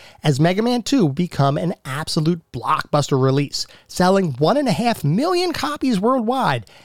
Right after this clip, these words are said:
and garnering significant praise from gamers and critics alike. Many publications praised the game's graphics, gameplay, music, and multiple improvements over the original title, with some singling out the game's improved difficulty curve as being a major reason why the game was so popular.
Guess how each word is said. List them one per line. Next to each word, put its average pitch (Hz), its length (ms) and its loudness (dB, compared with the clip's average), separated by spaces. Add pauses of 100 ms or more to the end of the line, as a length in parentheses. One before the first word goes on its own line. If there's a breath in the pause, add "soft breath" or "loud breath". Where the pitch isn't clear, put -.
(140 loud breath)
and 233 280 0
garnering 165 480 2
significant 254 880 -4
praise 185 400 2
from 196 220 0
gamers 131 380 0
and 165 120 -2
critics 120 380 -8
alike. 131 440 0 (800 soft breath)
Many 170 220 2
publications 180 640 0
praised 160 420 -2
the 147 80 0
game's 139 340 0
graphics, 170 540 -6
gameplay, 180 520 -2
music, 143 400 0
and 123 220 -4
multiple 190 440 0
improvements 185 560 0
over 135 160 2
the 147 120 -2
original 127 360 0
title, 131 420 -4 (320 soft breath)
with 156 160 2
some 311 320 2
singling 190 400 2
out 151 140 2
the 175 80 -4
game's 139 320 0
improved 127 400 -4
difficulty 220 480 0
curve 190 340 2
as 165 140 -4
being 135 240 2
a 113 40 -2
major 226 460 0
reason 151 460 2
why 123 160 0
the 156 100 -2
game 113 260 -6
was 120 80 -6
so 107 220 -8
popular. 151 560 -4